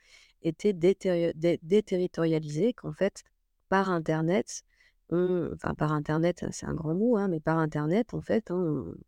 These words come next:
cassait les frontières, euh, et, euh, et donc, on, on se, on n'avait plus, en fait, la notion de territoire et d'État, euh, dans, dans leur définition, euh, disons, traditionnelle.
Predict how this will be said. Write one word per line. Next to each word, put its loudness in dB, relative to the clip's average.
cassait 2
les 0
frontières, -4
euh, -2
et, 2
euh, 0
et -2
donc, -2
on, -2
on -8
se, -4
on -8
n'avait -2
plus, 2
en 0
fait, -2
la -4
notion -2
de -2
territoire -2
et 0
d'État, 0
euh, 2
dans, 2
dans 0
leur 2
définition, 0
euh, 0
disons, -6
traditionnelle. -2